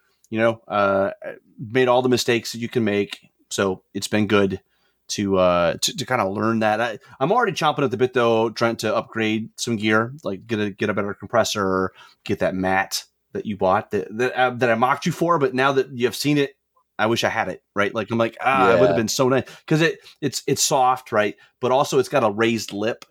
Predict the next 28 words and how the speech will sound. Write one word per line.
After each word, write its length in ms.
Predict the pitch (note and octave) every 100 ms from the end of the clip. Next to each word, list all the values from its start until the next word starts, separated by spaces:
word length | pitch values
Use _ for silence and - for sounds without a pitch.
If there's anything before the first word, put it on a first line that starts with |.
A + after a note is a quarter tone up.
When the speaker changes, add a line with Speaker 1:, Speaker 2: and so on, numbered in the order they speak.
| -
Speaker 1:
It's 120 | -
like 160 | A2
a, 80 | D#2 - _ _ - -
so 160 | C3+ C#3
you 100 | C3
can't, 400 | - D3 A2+ -
the 80 | -
parts 220 | E3 -
can't 160 | C3+ G#2
roll 240 | G2+ F#2+
off 240 | F#2 F#2
and 80 | G2+
get 160 | F#2 E2
broken. 360 | F#2+ - D#2+ - _ - -
So, 240 | - F#2+
and, 260 | F#2+ G2+ G2
you 60 | G#2
know, 100 | G2
and 140 | A#2+
I 100 | C3
did 260 | A#2 C#3+ A#2+
already 380 | B2 A#2 G#2+ -
manage 320 | B2 A2 G#2
to 80 | G#2+
bend 200 | G#2 G2
a 120 | G2+
needle. 240 | G2+ F2+ F#2+
Now, 280 | A#2 A2